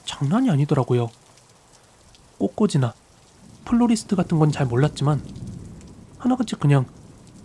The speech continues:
동네 꽃가게에서 산 것이 아니라는 걸 단박에 알 수가 있었습니다. 엄청 예쁘게 꽃꽂이가 되어 있었고, 심한 건 이 겉포장지에 금두름이 되어 있거나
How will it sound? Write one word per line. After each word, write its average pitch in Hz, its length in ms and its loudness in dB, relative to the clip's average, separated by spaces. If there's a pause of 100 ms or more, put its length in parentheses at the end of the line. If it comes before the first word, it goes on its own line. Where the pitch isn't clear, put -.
(200)
동네 151 280 2
꽃가게에서 220 540 0
산 202 160 2
것이 190 160 0
아니라는 139 360 2
걸 123 200 2 (420)
단박에 175 360 2
알 127 120 2
수가 147 160 0
있었습니다. 123 560 -4 (800)
엄청 226 340 2
예쁘게 175 320 0
꽃꽂이가 175 460 2
되어 131 160 0
있었고, 135 420 -2 (840)
심한 202 300 0
건 147 220 4 (720)
이 139 60 -4
겉포장지에 131 720 0 (580)
금두름이 160 520 4
되어 131 160 -2
있거나 127 340 -4